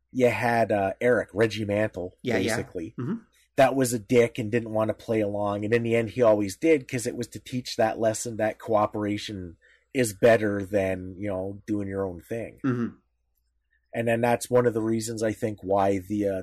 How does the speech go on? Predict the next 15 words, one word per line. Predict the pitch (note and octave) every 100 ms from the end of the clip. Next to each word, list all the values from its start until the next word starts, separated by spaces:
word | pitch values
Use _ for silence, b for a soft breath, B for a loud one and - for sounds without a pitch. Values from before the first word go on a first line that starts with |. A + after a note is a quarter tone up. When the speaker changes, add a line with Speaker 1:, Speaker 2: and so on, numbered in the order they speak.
| F2
Speaker 1:
the |
bad | F#2 G#2 G#2 F#2
guys | F#2+ G2+ F#2+ B B B
always | A2 A#2 A2
had | - G#2
a |
Starscream. | F#2+ - B2+ C3 - - F#2+ F2 G2 b b b
And | B2+ B2
like | B2+ -
you | A#2
say, | G#2+ C#3 B2 G2
that | G#2+ - A2+
oftentimes | A2+ - A2+ G#2 A2 G#2+ G#2
ended | A2 A2
up | G#2+ G#2